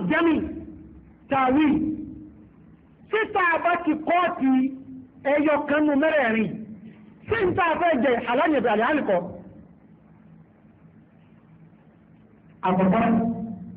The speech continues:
àwọn Hanabila àti Shafi'iyya, wọ́n ní tá a bá ti kọ́ ti nǹkan méjì, ó ti tó.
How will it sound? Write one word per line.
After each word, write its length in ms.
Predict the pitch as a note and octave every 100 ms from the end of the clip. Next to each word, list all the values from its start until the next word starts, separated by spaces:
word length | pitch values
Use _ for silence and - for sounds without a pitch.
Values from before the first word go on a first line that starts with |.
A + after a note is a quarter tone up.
| - - - - - - - -
àwọn 320 | - C4+ D#4+ D#4
Hanabila 540 | A#3+ A#3+ D#4 D#4+ E4+ C#4
àti 220 | G#3+ A#3+
Shafi'iyya, 640 | A#3+ G3+ G#3+ A3+ C4+ C4+ G#3 - - - - - - - - - - - - -
wọ́n 220 | F#3 A#3+ B3+
ní 140 | C4 C4 C4+ - - - -
tá 100 | D#4 C#4+
a 80 |
bá 100 | C#4 D4+
ti 120 | C#4
kọ́ 240 | - D#4 E4+
ti 100 | -
nǹkan 240 | A3 - A3+
méjì, 280 | C#4 A#3 A#3 - -
ó 80 | G#3
ti 100 | G#3
tó. 120 | A#3